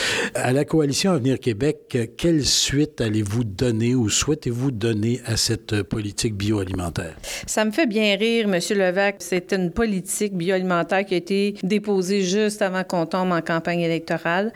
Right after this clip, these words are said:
Speaker 2: Le Parti québécois en avait développé une, sou-, souvenez-vous, souveraineté alimentaire. Ça leur avait pris dix-huit mois, mais c'est un gouvernement minoritaire. Donc, on est parti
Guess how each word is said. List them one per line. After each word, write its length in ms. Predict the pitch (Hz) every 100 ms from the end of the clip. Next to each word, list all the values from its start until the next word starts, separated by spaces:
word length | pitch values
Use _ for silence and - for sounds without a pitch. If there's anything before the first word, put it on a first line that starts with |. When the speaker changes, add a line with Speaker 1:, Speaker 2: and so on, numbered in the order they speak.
| - -
Speaker 2:
Le 80 | 185
Parti 560 | 185 220 - 302 233 -
québécois 500 | 220 202 196 233 226
en 120 | 196
avait 300 | 190 180 208
développé 680 | 185 - 175 208 196 202 196
une, 240 | 185 294
sou-, 180 | - 185
souvenez-vous, 580 | 170 190 180 180 170 240
souveraineté 600 | - 175 185 180 180 214
alimentaire. 680 | 190 175 175 165 180 196 208 196
Ça 180 | 180 196
leur 200 | 180 175
avait 180 | 180 175
pris 200 | 175 202
dix-huit 400 | 170 170 165 175
mois, 280 | 175 190 196
mais 200 | 175 165
c'est 240 | 190 180
un 140 | 185
gouvernement 400 | 170 175 170 175
minoritaire. 580 | 180 175 170 170 190 180
Donc, 240 | 175 175 190
on 100 | 185
est 60 |
parti 540 | 180 170 - - 202